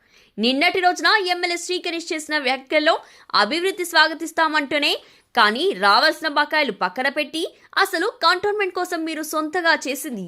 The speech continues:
ఏమిటంటూ ఫైర్ అయ్యారు. గతంలో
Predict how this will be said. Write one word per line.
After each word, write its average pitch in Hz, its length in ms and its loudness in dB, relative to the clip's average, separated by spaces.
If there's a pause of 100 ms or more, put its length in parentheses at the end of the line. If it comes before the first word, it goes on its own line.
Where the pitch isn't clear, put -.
ఏమిటంటూ 311 600 -2
ఫైర్ 320 500 0
అయ్యారు. 196 420 -2 (560)
గతంలో 311 420 2